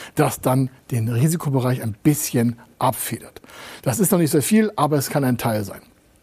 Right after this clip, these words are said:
Ein anderer Förderbereich ist die Regionalförderung. Das heißt, gerade im Zulieferbereich der Luft- und Raumfahrtindustrie hier in Deutschland, das klingt immer so gigantisch, aber es ist einfach so,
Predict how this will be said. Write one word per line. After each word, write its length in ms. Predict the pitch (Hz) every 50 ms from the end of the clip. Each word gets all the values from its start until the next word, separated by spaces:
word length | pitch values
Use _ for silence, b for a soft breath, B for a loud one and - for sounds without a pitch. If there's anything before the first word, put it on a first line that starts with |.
| _ -
Ein 160 | 165 175 180
anderer 300 | 185 220 247 247 220 196
Förderbereich 580 | - 202 202 196 175 165 156 147 156 160 156 151
ist 220 | 151 135 - -
die 160 | 156 147 143
Regionalförderung. 1040 | 135 127 156 156 160 151 143 143 165 202 196 - - 170 160 151 143 143 147 151 139
Das 160 | - 143 131 110
heißt, 280 | - 143 139 127 -
gerade 340 | - 135 131 143 156 151 151
im 480 | 151 - 147 143 139 139 131 127 123 -
Zulieferbereich 800 | - - 214 226 220 175 185 165 160 147 139 135 139 139 127 -
der 320 | - 131 120 120 120 117
Luft- 240 | 120 135 131 - -
und 80 | 131
Raumfahrtindustrie 800 | 120 110 127 147 147 - 156 147 131 131 131 120 - - - 139
hier 140 | 127 123 131
in 80 | 120 113
Deutschland, 440 | 113 120 147 143 - - 151 139 123
das 140 | 110 -
klingt 240 | - - - 147 202
immer 220 | - 151 139 135 123
so 80 | 123
gigantisch, 480 | 120 120 110 117 117 127 135 143 123 135
aber 80 | 117
es 80 | 107 123
ist 80 | 131 151
einfach 200 | 135 123 131 123
so, 260 | 117 127 120 123